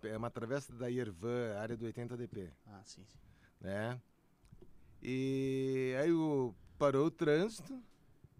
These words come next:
Speaker 1: o que que o moleque fez? Pegou, deu ré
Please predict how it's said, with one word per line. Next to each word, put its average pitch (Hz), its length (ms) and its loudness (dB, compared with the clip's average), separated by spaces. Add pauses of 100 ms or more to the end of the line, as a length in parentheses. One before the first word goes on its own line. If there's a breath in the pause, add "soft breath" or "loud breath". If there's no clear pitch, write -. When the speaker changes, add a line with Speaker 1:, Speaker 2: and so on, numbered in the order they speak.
(580)
Speaker 1:
o - 40 -10
que 143 120 -4
que 139 80 -2
o 147 40 0
moleque 131 440 0
fez? 107 340 -4
Pegou, 123 280 -4
deu 139 200 2
ré 135 380 -2